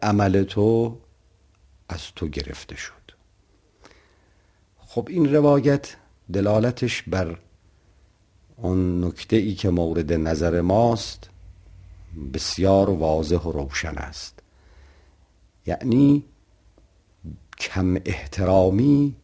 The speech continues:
حتی نه از روی تقصیر، از روی قصور، از روی کوتاهی و غفلت اثر وضعی خودش را دارد.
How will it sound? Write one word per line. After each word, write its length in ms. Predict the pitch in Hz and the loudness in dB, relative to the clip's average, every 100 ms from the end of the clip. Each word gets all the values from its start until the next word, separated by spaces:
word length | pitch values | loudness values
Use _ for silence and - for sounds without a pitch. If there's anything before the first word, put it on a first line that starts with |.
| _ | _
حتی 600 | - - 120 - 123 120 - - - | -12 -6 -6 0 6 8 8 0 -2
نه 240 | 104 123 139 | 4 4 4
از 180 | 104 85 | 2 0
روی 340 | 85 78 78 | -2 -2 -4
تقصیر، 680 | - 90 - - 80 69 - - | -6 -12 -8 -8 -8 -12 -16 -10
از 180 | 85 82 | -8 0
روی 300 | 101 104 104 | 2 4 2
قصور، 580 | - 92 - 123 98 69 - _ _ _ _ _ | 0 -4 0 0 0 -4 -14 _ _ _ _ _
از 180 | 87 76 | -10 -4
روی 280 | 80 95 95 | 0 2 0
کوتاهی 1080 | 95 95 85 - 87 85 85 104 120 120 | -2 -8 -8 -2 0 0 -2 -2 -2 -2
و 140 | 104 95 | -4 -6
غفلت 920 | - 95 - - 104 131 147 147 - _ - - _ _ _ _ _ - | -4 -6 -6 0 4 4 4 0 -16 _ -20 -20 _ _ _ _ _ -8
اثر 500 | 101 - 139 160 147 101 | -4 0 2 2 2 0
وضعی 520 | 98 87 95 - 90 | -2 0 -2 -2 -2
خودش 480 | 87 - 117 110 - | -2 0 2 0 0
را 220 | 90 90 | -2 -2
دارد. 640 | 78 87 82 73 73 - | 0 -2 -2 -6 -12 -16